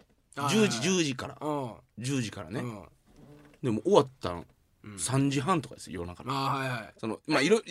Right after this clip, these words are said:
Speaker 2: いろいろやってます。買いに行ったりとか。
Speaker 1: あー、はいはい、それはな。
Speaker 2: うん。で、まあ、みんなと解散したのが、まあ、十二時ぐらいですけど、
Speaker 1: うん。
Speaker 2: そっからまた気になるやん。なんか、
Speaker 1: そうよ、
Speaker 2: これもやってまおうとか、
Speaker 1: まだな。うん、わかるわかる。
Speaker 2: 風呂も洗ってまおうとか。
Speaker 1: そういうタイプやもんな。
Speaker 2: そう、シンクとかも
Speaker 1: うん。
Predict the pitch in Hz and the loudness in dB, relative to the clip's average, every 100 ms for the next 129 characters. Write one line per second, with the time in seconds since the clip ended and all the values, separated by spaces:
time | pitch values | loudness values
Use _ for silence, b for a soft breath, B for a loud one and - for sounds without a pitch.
0 | 180 202 240 143 135 127 - 170 175 160 | -6 0 2 2 0 -6 -2 0 0 -2
1 | - 104 208 214 208 208 185 151 220 214 | -4 6 8 10 10 6 2 0 2 4
2 | 208 160 147 123 - 175 233 170 165 160 | 2 2 0 0 -2 -4 -4 -2 0 2
3 | 262 302 240 196 185 180 185 131 117 123 | 4 4 4 2 0 0 -2 -2 -2 -2
4 | 151 147 131 123 85 - 95 170 160 139 | 0 0 -2 -4 -6 -8 -10 -6 -4 0
5 | 135 113 104 95 - - - 508 508 453 | 2 0 -4 -10 -18 -16 -12 -8 -2 0
6 | 131 101 107 127 120 - - 190 156 254 | 0 -2 -4 -6 -8 -8 -2 -2 0 0
7 | 185 226 185 262 233 214 - - 135 131 | 2 0 0 0 0 0 -4 -8 -10 -8
8 | 127 160 160 254 220 170 165 196 220 196 | -4 -4 -2 6 6 6 2 2 2 0
9 | 180 175 131 - 82 - 226 220 208 208 | 0 -2 -6 -14 -14 0 2 4 4 2
10 | 147 123 101 110 - 143 - 240 220 160 | 2 -6 -12 -6 -2 -2 -2 -4 -4 -4
11 | 123 - 113 117 - - 117 | -6 -4 -4 -6 -8 -14 -14